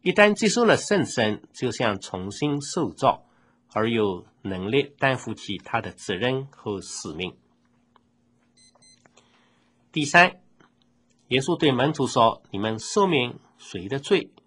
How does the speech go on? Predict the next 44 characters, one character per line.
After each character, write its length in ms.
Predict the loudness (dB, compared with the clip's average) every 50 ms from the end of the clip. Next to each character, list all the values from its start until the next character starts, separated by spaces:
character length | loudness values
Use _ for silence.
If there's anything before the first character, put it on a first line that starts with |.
| _
谁 260 | -20 -14 -10 -10 -8
的 120 | -6 -6 -8
罪 420 | -6 -4 -2 -2 -2 -4 -8 -14 _ _
就 220 | -10 -8 -6 -6
得 180 | -6 -6 -6 -4
到 160 | -2 -2 -2
了 100 | -4 -6
赦 300 | -10 -6 -2 0 0 0
免； 120 | -2 -6 -12 -18 _ _ _ _ _ _ _ _ _ _ _ _ _
你 100 | -4 0
们 200 | 2 2 2 2
留 260 | 0 0 -2 -2 -4
下 300 | -2 2 4 4 4 2
谁 320 | 0 -6 -6 -4 -4 -2
的 100 | -2 -4
罪， 340 | -4 -2 -2 -2 -2 -2 -6 _ _ _ -20 _
谁 260 | -20 -12 -10 -8 -6
的 120 | -4 -6
罪 420 | -6 -2 -2 0 0 0 -2 -6 -12
就 220 | -12 -10 -8 -8 -6
留 220 | -6 -8 -8 -8
下 260 | -10 -6 -4 -4 -4
了。” 140 | -4 -6 -10 -18 _ _ _ _ _ _ _ _ _ _ _ _
这 120 | -8 -6
句 160 | -4 -2 -2 -2
话 200 | 0 2 2 2
的 100 | 2 -2
真 280 | -4 -2 -2 -2 -2
正 160 | -4 -4 -4
的 80 | -4 -4
含 300 | -6 -8 -10 -10 -8 -6
义 300 | -6 -4 -4 -6 -6 -8 -14 -20
是 300 | -20 -16 -12 -10 -6 -4
耶 140 | -4 -4
稣 180 | -4 -6 -8 -10 -10
建 340 | -10 -6 -2 -2 0 0 0
立 180 | -2 -4 -6 _ _ _ _ _ _
和 260 | _ -8 -6 -4 -4
好 360 | -4 -4 -4 -4 -4 -4 -6 -10
圣 320 | -10 -8 -6 -4 -4 -6
事 180 | -6 -10 -12 -14
的 100 | -14 -12 -6
根 240 | -4 -2 -2 -2 -4
据， 220 | -8 -12 -18 -18